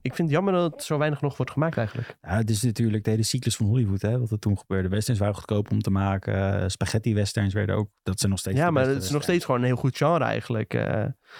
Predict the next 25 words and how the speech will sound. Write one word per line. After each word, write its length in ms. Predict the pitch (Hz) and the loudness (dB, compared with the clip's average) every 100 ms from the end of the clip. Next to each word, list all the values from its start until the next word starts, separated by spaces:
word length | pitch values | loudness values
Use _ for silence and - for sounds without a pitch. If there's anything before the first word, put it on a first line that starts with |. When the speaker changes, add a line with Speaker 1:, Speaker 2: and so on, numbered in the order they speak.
| - - - | -18 -20 -4
Speaker 1:
en 140 | 123 | 0
dan 120 | 127 | 0
ook 220 | 131 139 | 0 0
misschien 560 | 135 127 135 131 127 - - - _ _ _ _ _ _ | 0 0 0 0 0 -4 -12 -20 _ _ _ _ _ _
van 180 | 131 127 | 0 2
die 120 | 123 | 2
kleine 320 | 139 127 127 | 2 2 0
uitstapjes 560 | - 135 - 139 - 135 | 0 -2 0 -2 -2 -2
zoals 200 | 131 - | -2 0
die, 240 | 127 127 123 | 0 2 2
eh, 280 | 123 120 - | 0 0 -2
die 100 | 120 | -4
film 220 | - 131 | -2 0
die 100 | 131 | 2
over 200 | 123 - | 0 -2
olie 260 | - 143 147 | -2 0 0
ging. 220 | - 151 | 0 0
Hoe 120 | 139 | 0
heet 100 | 139 | 0
die 100 | 139 | -2
ook 100 | 143 | -2
alweer? 300 | 139 139 147 - _ _ _ _ _ _ _ | 0 0 0 -4 _ _ _ _ _ _ _
Speaker 2:
Ja, 480 | - 113 120 123 120 | -2 0 2 2 -2
van, 260 | - 110 | -2 0
Speaker 1:
Oh. 20 | 110 | 2